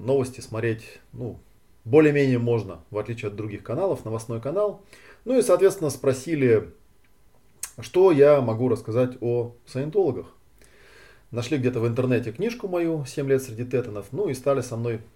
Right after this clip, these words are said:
разговаривать. На самом деле я вполне понимаю, что журналистам нужна была какая-то, ну,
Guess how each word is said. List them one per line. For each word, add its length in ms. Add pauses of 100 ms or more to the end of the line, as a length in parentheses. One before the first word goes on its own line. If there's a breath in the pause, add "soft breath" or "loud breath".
(120)
разговаривать. 760 (880 loud breath)
На 100
самом 280
деле 240
я 240
вполне 340
понимаю, 460
что 200
журналистам 840
нужна 400
была 320
какая-то, 720
ну, 200